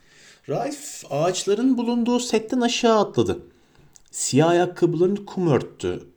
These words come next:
Bir yumruk gibi tepesine indi sıcak. Giysilerinin yükünü hissetti sırtında. Ayakkabılarını tekmelercesine fırlattı.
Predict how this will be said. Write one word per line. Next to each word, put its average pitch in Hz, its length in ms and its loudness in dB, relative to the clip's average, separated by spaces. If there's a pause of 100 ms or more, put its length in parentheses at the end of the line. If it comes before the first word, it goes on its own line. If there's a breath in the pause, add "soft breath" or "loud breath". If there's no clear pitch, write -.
(260)
Bir 120 340 0
yumruk 135 460 0
gibi 131 180 -4
tepesine 165 420 -6
indi 113 260 -6
sıcak. - 460 -8 (720 soft breath)
Giysilerinin 147 540 0
yükünü 165 320 -4
hissetti 151 500 -2
sırtında. 95 760 -4 (520 loud breath)
Ayakkabılarını 127 840 0
tekmelercesine 131 800 -2
fırlattı. 98 640 -4